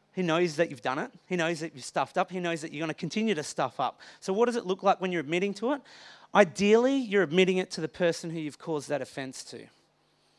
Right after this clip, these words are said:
If you can't do that, then you've got to admit it to someone else around you who can help you get to a point where you can admit it to the person that you've offended. If that person's not here anymore, you still need to admit it to someone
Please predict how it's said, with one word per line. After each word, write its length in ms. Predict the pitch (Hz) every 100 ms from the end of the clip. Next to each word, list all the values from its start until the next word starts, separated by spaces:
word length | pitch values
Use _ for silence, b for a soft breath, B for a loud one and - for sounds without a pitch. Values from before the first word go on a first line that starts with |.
| _ _ _ _ _ _ _ _ _ _ _ _ b b b b _ _ _ _ -
If 160 | 180 190
you 80 |
can't 340 | - 208 202 190
do 120 | 165
that, 200 | 151 156
then 140 | 165
you've 80 | 156
got 80 | 165
to 80 | 151
admit 260 | 127 165
it 100 | 156 -
to 100 | -
someone 260 | 165 147
else 240 | 139 135 123
around 380 | 123 131 143
you 100 | 147
who 120 | 143 135
can 120 | 127
help 260 | 151 143
you 60 | 139
get 200 | 131 -
to 100 | 139
a 40 |
point 240 | 117 135 123
where 120 | 120
you 40 |
can 140 | 113 127
admit 220 | 113 120
it 100 | 117
to 60 | 123
the 60 | 113
person 380 | - 110 -
that 100 | 113
you've 140 | - 107
offended. 500 | - 110 107 113 _ b b b _
If 60 |
that 180 | 185 147
person's 420 | - 170 - 127
not 160 | 147 -
here 280 | - 160 151
anymore, 280 | 143 139 147
you 100 | 131
still 260 | - 156
need 180 | 143 135
to 140 | - 123
admit 260 | 113 127
it 140 | 123 -
to 120 | 139
someone 400 | - 127 120